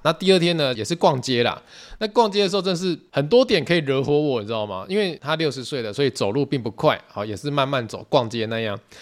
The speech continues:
所以时间本来就有限了。那有限的时间之内，我觉得你要催促他做一个选择很重要，就是如果你喜欢这个东西，看了觉得价钱可以，我就觉得要买，这样就好了。因为你真的是来这边，你没有成本了，因为你来这边的成本就是机票我出，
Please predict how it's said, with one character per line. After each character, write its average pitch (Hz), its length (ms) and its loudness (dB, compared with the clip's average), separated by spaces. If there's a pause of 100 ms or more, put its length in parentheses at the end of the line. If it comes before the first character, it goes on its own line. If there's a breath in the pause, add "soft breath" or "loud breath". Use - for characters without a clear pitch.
所 - 160 2
以 170 60 6
时 135 260 -2
间 151 200 0
本 127 100 2
来 98 60 0
就 131 100 -2
有 107 160 -8
限 98 300 -2
了。 - 140 -20
那 233 120 2
有 151 220 2
限 208 140 4
的 180 60 4
时 143 160 -2
间 143 160 0
之 143 120 -6
内， 143 100 -2
我 117 140 -2
觉 160 120 0
得 180 220 4 (100)
你 131 120 -4
要 180 100 2
催 190 260 2
促 180 200 0
他 151 240 2
做 170 200 0
一 156 40 2
个 143 100 0
选 107 260 -4
择 87 240 -10 (180)
很 110 180 -6
重 113 200 -2
要， 104 240 -2
就 - 80 -4
是 160 300 0
如 214 100 8
果 190 120 10
你 156 80 2
喜 147 100 -2
欢 131 100 0
这 131 80 -2
个 120 60 -2
东 120 160 -4
西， 117 300 -6 (320 soft breath)
看 170 220 0
了 117 80 0
觉 131 140 -2
得 113 60 0
价 143 220 2
钱 113 160 -6
可 110 160 -4
以， 104 200 -4
我 107 80 -6
就 135 100 0
觉 120 100 0
得 104 60 2
要 110 160 0
买， 95 160 -10
这 156 80 4
样 135 80 4
就 131 100 0
好 73 240 -8
了。 - 120 -16
因 160 100 -2
为 170 80 0
你 120 140 -6
真 147 120 -6
的 139 100 -4
是 135 180 -6
来 107 160 0
这 120 100 -4
边， 123 180 -4
你 143 60 2
没 175 80 8
有 208 80 10
成 131 240 0
本 110 160 0
了， 110 180 -16
因 175 120 0
为 190 60 4
你 143 120 0
来 127 100 4
这 156 80 0
边 160 140 2
的 127 60 -4
成 135 180 -2
本 127 100 0
就 123 80 -6
是 131 60 -8
机 175 160 -6
票 175 180 2
我 101 160 -2
出， 139 300 -4